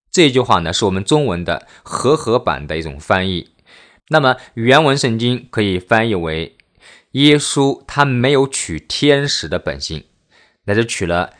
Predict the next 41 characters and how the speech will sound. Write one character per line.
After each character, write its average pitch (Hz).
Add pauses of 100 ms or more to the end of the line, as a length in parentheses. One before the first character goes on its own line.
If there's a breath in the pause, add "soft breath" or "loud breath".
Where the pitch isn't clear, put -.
(100)
亚 101
伯 120
拉 135
罕 -
之 117
后 113
裔 76
的 98
本 69
性。 73 (2000)
弟 113
兄 117
姊 107
妹， 90 (260 soft breath)
耶 120
稣 113
啊， 73
他 147
没 127
有 127
成 110
为 92
天 156
使 -
的 80
形 165
象， 110 (560 soft breath)
乃 104
成 120
为 107
了 104 (160 loud breath)
亚 104
伯 123
拉 135
罕 76
之 120
后 120
裔 78
的 80
形 71
象， -